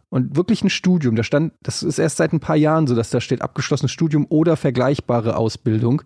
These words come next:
Am Anfang war das wirklich nur abgeschlossenes Studium. Die haben ganz klar gesagt, wenn du nicht studiert hast, kannst du nicht zum Öffentlich-Rechtlichen.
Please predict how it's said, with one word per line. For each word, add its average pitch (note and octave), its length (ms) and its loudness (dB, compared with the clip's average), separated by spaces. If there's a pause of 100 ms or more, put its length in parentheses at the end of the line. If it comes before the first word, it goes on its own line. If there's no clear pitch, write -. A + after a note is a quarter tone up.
(360)
Am B2 140 -2
Anfang E3 240 2
war D#3 80 2
das D3 180 0
wirklich F#3+ 320 0
nur F#3 260 2
abgeschlossenes D#3+ 540 0
Studium. B2 240 0
Die B2 80 0
haben C#3+ 140 2
ganz F3 200 0
klar E3 160 2
gesagt, D#3+ 220 -2
wenn A2+ 140 -2
du F#3 100 2
nicht A#3 140 2
studiert D3+ 360 2
hast, F3 180 -2
kannst A#2 200 -4
du C#3+ 60 0
nicht C#3+ 100 0
zum C3+ 140 0
Öffentlich-Rechtlichen. A#2+ 760 -2